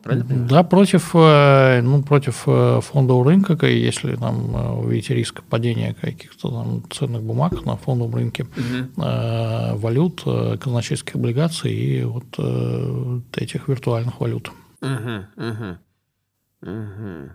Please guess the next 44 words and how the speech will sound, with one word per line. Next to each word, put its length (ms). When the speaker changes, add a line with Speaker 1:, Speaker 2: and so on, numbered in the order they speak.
Speaker 1:
А 100
щас 240
вот 120
с 60
ростом 380
ставки 460
Центрального 520
банка 340
есть 360
риск 280
падения 760
фондового 500
рынка? 440
Ну, 120
по 180
идее 200
же, 120
должны 260
акции 220
снижаться. 440
Speaker 2:
Нет, 440
я 320
не 120
вижу, 260
потому 300
что, 140
как 220
я 80
говорю, 300
инфляция, 680
<clears throat> 60
э, 880
щас 240
будет 380
доминирующим 760
фактором. 560
То 100
есть 120
Speaker 1:
Мгм. 100
Speaker 2:
цены 240
на 480
сырьевые 440
товары, 680
на 600